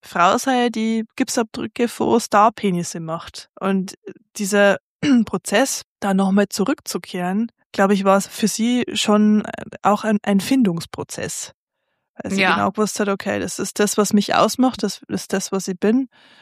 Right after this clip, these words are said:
Speaker 1: und dazu stehe ich.
Speaker 2: Ja, lass uns nach zehn
Speaker 1: Ja.
Speaker 2: Jahren gehst du
Speaker 1: Mhm.
Speaker 2: sonst nicht mehr zurück.
Speaker 1: Ja,
Speaker 2: Wenn
Speaker 1: ja.
Speaker 2: du dich woanders hin entwickelt hättest oder wenn das nicht das wäre,
Speaker 1: Ja.
Speaker 2: was dich ausmacht.
Speaker 1: Mit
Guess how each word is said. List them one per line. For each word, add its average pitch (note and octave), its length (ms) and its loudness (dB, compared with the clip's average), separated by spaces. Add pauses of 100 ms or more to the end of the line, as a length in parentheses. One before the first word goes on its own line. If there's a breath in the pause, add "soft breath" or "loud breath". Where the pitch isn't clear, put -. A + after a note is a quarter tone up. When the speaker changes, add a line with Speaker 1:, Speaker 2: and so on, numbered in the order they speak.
(120 soft breath)
Speaker 1:
und G3 140 0
dazu F#3+ 280 2
stehe A#3 320 0
ich. F#3+ 60 -2
Speaker 2:
Ja, F#3 240 -2 (340)
lass D#3 160 -6
uns F3+ 220 -8
nach E3+ 140 -2
zehn A3+ 360 -2
Speaker 1:
Ja. G#3+ 80 -2 (160)
Speaker 2:
Jahren E3+ 220 -4 (420)
gehst G3 240 -2
du G3+ 60 4
Speaker 1:
Mhm. G3+ 60 6
Speaker 2:
sonst F#3+ 300 4
nicht E3+ 200 -6
mehr E3+ 100 -6
zurück. - 480 -10 (640)
Speaker 1:
Ja, F3+ 220 0 (300)
Speaker 2:
Wenn F3+ 100 0
Speaker 1:
ja. F3+ 60 2
Speaker 2:
du F3 120 -2
dich F3+ 220 -6
woanders F#3+ 580 0
hin G3 200 -2
entwickelt F3+ 520 -6
hättest F3+ 360 -6
oder F3 260 -4
wenn F3 220 -4
das F3 240 -6
nicht F#3 280 -4
das F#3+ 360 -4
wäre, F#3+ 340 2
Speaker 1:
Ja. F3 100 6
Speaker 2:
was - 200 -2
dich - 260 -4
ausmacht. F3+ 560 0
Speaker 1:
Mit A#3 140 4